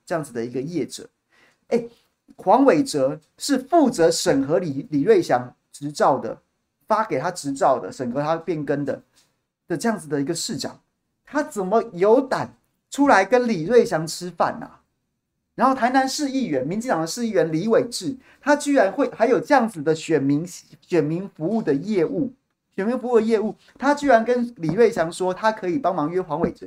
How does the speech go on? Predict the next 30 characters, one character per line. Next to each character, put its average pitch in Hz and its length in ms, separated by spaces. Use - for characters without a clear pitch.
黄 240 140
伟 262 120
哲 196 120
也 180 160
真 262 300
的 233 120
去 214 200
吃 202 260
这 202 120
顿 185 240
饭。 143 280
你 254 160
能 269 160
够 330 100
想 247 180
象 262 160
说 254 160
柯 254 240
文 185 220
哲， 147 300
比 - 80
如 196 80
说 233 80
今 233 140
天 233 140
有 202 120
什 180 100
么 165 80
业 202 180
者， 139 180